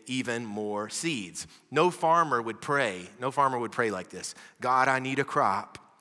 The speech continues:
but I'm gonna hold on to my seeds." No, no farmer would, would say, "I really want a great harvest, and I know you'll come through, God.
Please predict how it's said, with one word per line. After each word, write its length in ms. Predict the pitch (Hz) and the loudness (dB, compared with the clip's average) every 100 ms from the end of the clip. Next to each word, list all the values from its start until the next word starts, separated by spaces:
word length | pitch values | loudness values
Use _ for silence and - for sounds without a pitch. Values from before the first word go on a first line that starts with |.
| _ _ _ _ _ _ | _ _ _ _ _ _
but 120 | 110 | -2
I'm 140 | 110 113 | -2 0
gonna 180 | 117 | -2
hold 180 | 107 117 | -2 -2
on 160 | 110 107 | -4 -4
to 80 | 98 | -6
my 120 | 92 | -8
seeds." 600 | - 123 65 - - - _ _ _ _ _ _ _ 110 120 _ _ _ - | -8 -10 -14 -14 -12 -12 _ _ _ _ _ _ _ _ -20 _ _ _ -8
No, 240 | 123 135 - | -2 -2 0
no 120 | 143 | 0
farmer 360 | 139 147 143 | 4 4 4
would, 240 | 120 113 - | 0 -2 -4
would 200 | 120 117 | -4 -4
say, 360 | - 127 113 101 - - | -2 0 0 -2 -10 -6
"I 60 | |
really 280 | 113 127 151 | -4 0 2
want 160 | 147 139 | 2 0
a 60 | |
great 300 | 117 135 139 | 2 2 0
harvest, 580 | - 139 143 117 110 - | 2 4 4 2 -4 -6
and 100 | 113 | -8
I 80 | 110 | -6
know 300 | 117 127 151 | -2 2 2
you'll 200 | 160 151 | 2 0
come 300 | - 147 131 | 0 0 0
through, 360 | - 143 151 131 | -4 -2 -2 -2
God. 440 | 101 92 92 98 | -4 -4 -6 -10